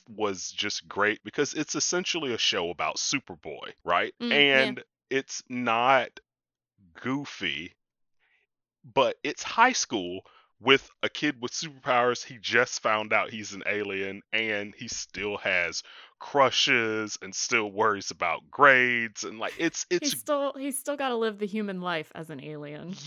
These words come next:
Speaker 2: Yeah.
Speaker 1: Yes, yes. It's like, <sighs> "You're not my real mom," right? Like, it's, it's, it's
Speaker 2: <laughs>
Speaker 1: great. It's, I love Smallville as
Speaker 2: Yeah.
Speaker 1: my,
Speaker 2: And
Speaker 1: my,
Speaker 2: for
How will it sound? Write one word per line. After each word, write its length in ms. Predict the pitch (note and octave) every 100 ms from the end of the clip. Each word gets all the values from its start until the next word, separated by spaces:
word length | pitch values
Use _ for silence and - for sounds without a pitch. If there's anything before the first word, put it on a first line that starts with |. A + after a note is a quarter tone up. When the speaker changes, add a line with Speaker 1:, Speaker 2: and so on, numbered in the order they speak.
| F3+
Speaker 2:
Yeah. 200 | E3 F#2
Speaker 1:
Yes, 300 | F#2 - - - -
yes. 420 | D#3+ D3 F#2 -
It's 160 | D3 -
like, 320 | F#2 F2+ - - -
<sighs> 140 | -
"You're 140 | D#3 E3
not 220 | C3+ G#2+
my 120 | A#2+
real 320 | G#2 A2 G2+
mom," 460 | G#2+ F#2+ F2 G2+ A2+ -
right? 300 | A#2+ C3 -
Like, 200 | C3+ -
it's, 220 | D#3 -
it's, 380 | D#3+ D#3 - - -
it's 280 | - C#3 -
Speaker 2:
<laughs> 0 |
Speaker 1:
great. 520 | - D#3+ C#3+ B2+ A#2+ -
It's, 380 | B2+ C#3 - - -
I 140 | - A2+
love 800 | G#2+ F2+ F2 D#2+ D#2 D2+ - - _ _ _ _ _ _ _ -
Smallville 720 | - G2 E2 D#2 D#2 C#2+ C#2+
as 180 | G#2 G#2
Speaker 2:
Yeah. 100 | -
Speaker 1:
my, 200 | D#3 G#3+ B3
Speaker 2:
And 120 | D4
Speaker 1:
my, 80 | -
Speaker 2:
for 220 | G4+